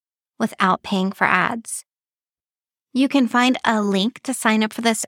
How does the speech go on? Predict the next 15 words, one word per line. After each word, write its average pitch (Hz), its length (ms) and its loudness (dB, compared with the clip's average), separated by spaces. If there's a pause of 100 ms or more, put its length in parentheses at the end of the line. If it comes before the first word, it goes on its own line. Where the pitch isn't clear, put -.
free 220 240 0
masterclass 208 960 0
in 220 80 4
the 208 120 2
show 196 340 0
notes 196 400 -2
for 214 120 0
this 202 280 -4
episode 285 640 0 (500)
or 302 380 2 (100)
by 247 240 0
visiting 247 560 0
propel 233 520 0
your 226 180 -4
company 220 500 -2